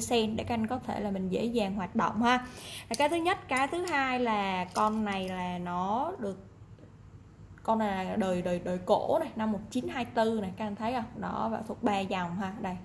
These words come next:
dòng ba dòng này. Đó, đây là một trong những cái con kìm mà các anh cực kỳ là đáng sưu tầm trong ngày hôm nay ha. Đây, xưởng đều Quýt Petersen U S A. Trời ơi, hàng mới một trăm phần trăm mà là dạng hàng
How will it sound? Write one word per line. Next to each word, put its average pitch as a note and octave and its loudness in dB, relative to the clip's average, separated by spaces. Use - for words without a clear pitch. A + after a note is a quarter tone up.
dòng F3+ -4
ba F#3 0
dòng F3+ -2
này. F3+ -4
Đó, F#3+ 2
đây G#3+ 2
là F#3+ 2
một F3+ 0
trong G3+ -2
những G#3 -4
cái F#3+ -2
con G#3 -4
kìm F3+ -2
mà E3+ -4
các A3 -6
anh G3 -4
cực - -6
kỳ F#3+ 0
là F3 -4
đáng G3+ -4
sưu G#3+ 0
tầm F#3 -2
trong G3 -4
ngày F3+ -2
hôm F#3+ -4
nay F#3+ -2
ha. G#3+ 4
Đây, F#3 -4
xưởng G3+ -4
đều F#3 2
Quýt A3+ -2
Petersen F#3 -4
U F3 -2
S G3+ -6
A. F#3 -2
Trời F3+ -6
ơi, F#3 -2
hàng F#3 -6
mới F#3+ -2
một A#3+ -4
trăm G3 -6
phần F3+ -8
trăm F#3 -6
mà F3 -6
là E3+ 0
dạng F3 -4
hàng F3 -4